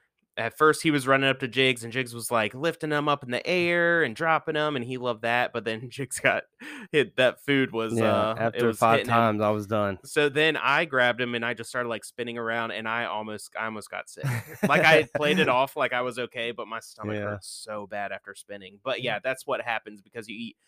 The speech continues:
Speaker 1: such a big meal, <laughs> and
Speaker 2: Yep.
Speaker 1: then you, they wanna go outside and
Speaker 2: I
Speaker 1: play,
Speaker 2: just
Speaker 1: and
Speaker 2: wanna
Speaker 1: it's just like,
Speaker 2: sleep.
Speaker 1: yeah.
Speaker 2: I just wanna sleep. So.
Speaker 1: Yeah.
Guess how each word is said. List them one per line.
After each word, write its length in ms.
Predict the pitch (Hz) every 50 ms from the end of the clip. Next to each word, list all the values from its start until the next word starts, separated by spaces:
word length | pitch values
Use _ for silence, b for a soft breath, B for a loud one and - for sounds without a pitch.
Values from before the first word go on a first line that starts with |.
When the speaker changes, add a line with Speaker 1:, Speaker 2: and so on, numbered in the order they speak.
| _ _
Speaker 1:
such 220 | - - 131 127 -
a 40 | 113
big 180 | 117 120 101
meal, 480 | 110 117 131 131 123 117 110 110 110 120 -
<laughs> 40 | -
and 60 | 107
Speaker 2:
Yep. 80 | - -
Speaker 1:
then 160 | 185 180 156
you, 220 | 165 160 165 156 - - 143
they 60 | 165
wanna 220 | 156 139 139 135 135
go 100 | - 127 110
outside 260 | - - 127 120 120
and 80 | -
Speaker 2:
I 60 | 120 131
Speaker 1:
play, 140 | 127 123
Speaker 2:
just 80 | 120 117
Speaker 1:
and 20 |
Speaker 2:
wanna 100 | 127 120
Speaker 1:
it's 80 | 113 -
just 140 | - - 127
like, 80 | 156
Speaker 2:
sleep. 180 | 190 156 98 - _ _
Speaker 1:
yeah. 200 | 101 98 90 85
Speaker 2:
I 40 | 78
just 160 | 107 110 -
wanna 160 | - 101 98 92
sleep. 360 | - - 92 87 80 76 - _
So. 160 | - - 87
Speaker 1:
Yeah. 140 | 95 76